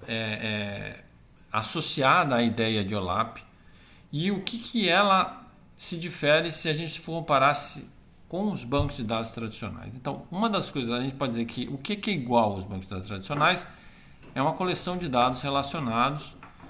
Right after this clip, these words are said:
e suportadas por um sistema de gerenciamento. O que que é diferente, né?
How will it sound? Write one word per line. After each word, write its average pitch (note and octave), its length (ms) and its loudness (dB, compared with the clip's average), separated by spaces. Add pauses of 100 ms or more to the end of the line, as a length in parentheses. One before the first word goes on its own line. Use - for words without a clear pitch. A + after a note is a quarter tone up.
(200)
e D3 160 0
suportadas D3 680 0
por D#3 200 -6
um E3+ 80 -6
sistema A#2+ 540 -4
de A#2 100 -6
gerenciamento. A#2+ 720 -8
O - 20 -18
que G#3+ 140 -10
que C4 100 -4
é B3 40 0
diferente, A#2 920 -2 (240)
né? B2 280 -4